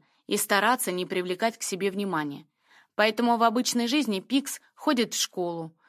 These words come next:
хотя знает всю программу наизусть. Силач выступает в цирке. Арлекин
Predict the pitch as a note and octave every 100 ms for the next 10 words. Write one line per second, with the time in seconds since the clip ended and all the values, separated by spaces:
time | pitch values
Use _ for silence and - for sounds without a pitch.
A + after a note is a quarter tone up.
0 | _ _ G3 G3 G3+ F#3 G#3+ A#3 A3 F#3+
1 | - F3+ F#3 G3+ G3+ G3 G#3 E3+ D#3 -
2 | _ _ _ _ - A3 A3 B3+ C4 -
3 | _ _ - G#3+ G#3+ A3+ A3+ A3+ B3 -
4 | - F3+ E3 - E3 D#3+ _ _ _ -
5 | F#3+ G3 G3+ - A#3 C4+ B3+